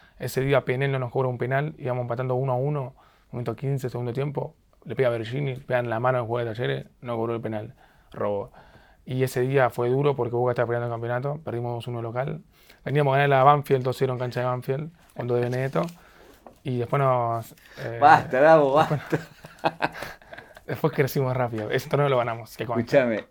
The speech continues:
Speaker 2: eh, ¿dato random que te sorprenda a vos mismo que sabés? ¿O algo de algún jugador o de algún
Speaker 1: Sí,
Speaker 2: equipo?
Speaker 1: un dato que literalmente no lo tiene ni Pablo Pérez.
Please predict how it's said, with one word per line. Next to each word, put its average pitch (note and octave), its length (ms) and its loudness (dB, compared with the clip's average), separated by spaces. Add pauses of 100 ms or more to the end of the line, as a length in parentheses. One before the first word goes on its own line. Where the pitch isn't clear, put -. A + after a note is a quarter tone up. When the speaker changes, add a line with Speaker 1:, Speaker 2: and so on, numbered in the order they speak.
Speaker 2:
eh, G#2+ 680 2
¿dato D#3+ 360 0
random C3 520 0
que G2 120 -6
te F2 180 -8
sorprenda A#2 420 -4
a A2+ 40 2
vos A2+ 180 0
mismo A#2+ 260 -6
que F#2 80 -8
sabés? F2+ 460 -6 (400)
¿O F#2 160 2
algo B2 200 8
de A2+ 60 8
algún C3+ 200 6
jugador G#2+ 480 4
o G2+ 40 4
de F#2 60 2
algún G#2+ 240 0
Speaker 1:
Sí, - 80 -6
Speaker 2:
equipo? C3+ 220 -4
Speaker 1:
un C#3+ 160 -2
dato C#3 240 -2
que A#2 180 -4
literalmente C3 580 -4
no A#2+ 100 -6
lo B2 100 -4
tiene B2 220 -6
ni A#2+ 120 -6
Pablo A#2 300 -4
Pérez. G#2+ 440 -12